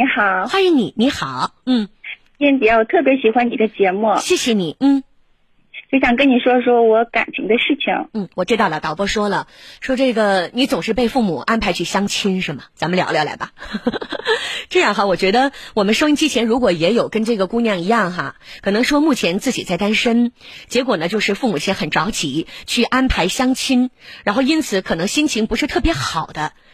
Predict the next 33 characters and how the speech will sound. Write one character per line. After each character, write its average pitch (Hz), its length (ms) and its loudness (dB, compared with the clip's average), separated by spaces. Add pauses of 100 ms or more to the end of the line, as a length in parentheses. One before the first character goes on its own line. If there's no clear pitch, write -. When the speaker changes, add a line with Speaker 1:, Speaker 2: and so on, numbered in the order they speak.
(140)
Speaker 2:
这 240 120 0
种 160 120 -4
情 190 200 -4
况， 180 160 -2
我 147 60 -2
们 160 100 -4
可 - 80 -2
以 165 80 0
听 214 220 0
听 170 240 -6
这 170 100 -8
个 160 80 0
姑 170 160 -2
娘 151 160 -2
的 156 80 -6
事 - 160 0
儿。 - 100 -6 (480)
呃， 214 260 2 (280)
你 233 120 4
姓 294 200 2
什 214 140 2
么？ 185 80 2
我 226 60 2
怎 175 100 0
么 156 60 -2
称 226 200 -2
呼 233 120 2
你？ 175 240 2 (100)
嗯。 196 220 -4 (720)
Speaker 1:
啊， 226 200 0
我 214 120 4
姓 269 200 4
董。 - 120 2